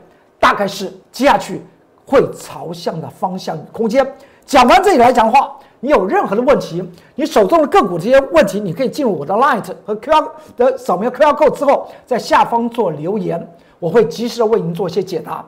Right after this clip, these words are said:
如果您立即要能够掌握所谓的避险而趋吉获得大利的机会来讲的话，你在下方留下你的电话号码，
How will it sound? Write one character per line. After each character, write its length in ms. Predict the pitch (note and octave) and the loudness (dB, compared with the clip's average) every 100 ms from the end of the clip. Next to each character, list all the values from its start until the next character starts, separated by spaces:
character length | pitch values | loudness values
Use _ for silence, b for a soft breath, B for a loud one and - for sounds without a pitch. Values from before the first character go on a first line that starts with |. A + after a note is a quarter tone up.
| b b | b b
如 100 | A#3 | -2
果 80 | C#4 | 0
您 160 | A3+ F#4 | 0 0
立 140 | D4 | -2
即 160 | - A#3 | -2 0
要 240 | D4+ - - _ - | 0 -2 -16 _ -8
能 120 | G3 | -2
够 140 | C4 - | 0 0
掌 320 | - E3 A3+ | 0 -2 2
握 100 | C4+ | 2
所 200 | - D#3+ | 0 -4
谓 120 | G3 | -2
的 240 | E3 D3 - _ _ _ _ _ _ _ b b - | -4 -8 -16 _ _ _ _ _ _ _ b b 2
避 200 | G#4 B3 | 4 4
险 260 | F#3+ E3+ - - | 0 -6 -8 -6
而 140 | G#3 | -6
趋 320 | A3 - - A4+ A#4+ | -4 -8 -4 0 0
吉 380 | - F#3+ B3 D4 B - | 0 -4 -4 -4 B -6
获 120 | F#4 | -2
得 100 | E4 | -2
大 320 | D#4+ - F#4 | -4 -2 0
利 160 | C#4 C4 | 0 0
的 80 | F3+ | -4
机 220 | - D#4 | -6 -4
会 160 | E4 A3 | 0 2
来 120 | F#3+ | 0
讲 160 | F#3+ | -4
的 60 | F3 | -6
话， 160 | E3+ B B | -6 B B
你 100 | E3 | -10
在 180 | D#3+ B3 | -2 -2
下 300 | - - A#3+ | -2 0 0
方 220 | A3 A3+ B B | 0 -6 B B
留 140 | G3+ | -2
下 100 | B3 | -2
你 120 | F3+ | -4
的 40 | E3 | -2
电 140 | - | 0
话 140 | - A#3+ | 2 2
号 120 | B3+ | 2
码， 240 | F3 - | -2 -8